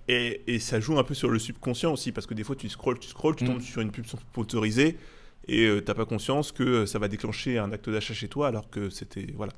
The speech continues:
Speaker 1: c'était
Speaker 2: Ouais,
Speaker 1: le
Speaker 2: et
Speaker 1: but.
Speaker 2: puis, et puis des fois, c'est vraiment, tu te fais tellement bombarder tout le temps, bah, on, à qui on peut penser ? On peut penser peut-être à, à Rhino Shield, à Artlist.
Speaker 1: Mm.
Speaker 2: Moi, je sais que comme
Speaker 1: Ouais.
Speaker 2: on consulte beaucoup de tech, moi, je sais que c'est les pubs qui sont se-, revenus super souvent.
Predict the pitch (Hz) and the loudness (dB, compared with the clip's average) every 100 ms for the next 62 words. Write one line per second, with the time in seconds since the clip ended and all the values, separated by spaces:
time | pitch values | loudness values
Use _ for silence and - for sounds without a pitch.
0 | - - 120 123 98 101 92 - 107 - | -10 0 2 2 0 -2 -6 -6 -6 -4
1 | 98 110 - 139 107 92 104 123 107 87 | 0 0 2 2 0 0 0 0 -2 -4
2 | - - 107 107 113 110 123 123 113 117 | -8 -6 -2 0 0 2 4 4 4 2
3 | 127 - 104 - 107 123 98 92 92 85 | 0 0 -2 0 2 2 0 0 -2 -2
4 | 92 - 107 104 104 107 - 120 - 92 | -4 -2 -2 -2 -2 0 0 0 -2 -6
5 | 98 - 90 92 95 90 85 - - - | -8 -8 -6 -6 -4 -4 -4 -8 -14 -18
6 | - - - 90 110 107 110 110 131 127 | -14 -8 -6 -4 0 2 2 2 0 2
7 | 123 120 113 98 92 92 104 107 - 131 | 0 0 -2 -2 -2 0 0 -2 -4 0
8 | 120 110 101 - - 101 95 - 113 - | 0 0 -2 -10 -4 -4 -2 -4 -6 0
9 | 107 95 98 - 104 104 104 113 - - | 2 2 0 -2 -4 -2 -2 -4 -2 2
10 | 120 - 95 98 120 - 92 90 - 117 | 2 0 -4 -4 -4 -2 -2 0 -4 -4
11 | - - 90 - 98 90 92 - - 90 | -8 -8 -8 -6 -4 -4 -4 -6 -4 -4
12 | - 107 175 - | -2 -2 -2 -6